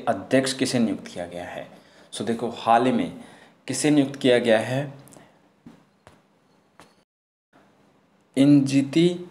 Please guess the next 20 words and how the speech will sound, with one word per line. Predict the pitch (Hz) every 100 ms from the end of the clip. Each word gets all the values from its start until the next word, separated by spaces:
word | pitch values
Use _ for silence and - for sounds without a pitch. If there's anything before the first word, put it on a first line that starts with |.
| -
श्रीनिवास | - 131 120 104 95 90
को, | - 87 - - _ _ _
इंजिति | 120 117 117 117 147 190 -
श्रीनिवास | - 127 113 101 85 80
को | - 60 - - - - _
आईएफएससीए | 123 147 147 165 165 - - 117 127 127 - - 113 87 90 90 - -
का | 113
अध्यक्ष | 113 - 127 127
नियुक्त | 117 98 -
किया | - 85
गया | 85 -
है। | - - - _ -
मंत्रिमंडल | 123 131 151 160 170 185
की | 185 175
नियुक्ति | 123 117 120 131
समिति | 117 104 98
ने | 104
अंतर्राष्ट्रीय | - - 135 143 160 151 143 - 160
वित्तीय | 151 123 127 151 147
सेवा, | 127 104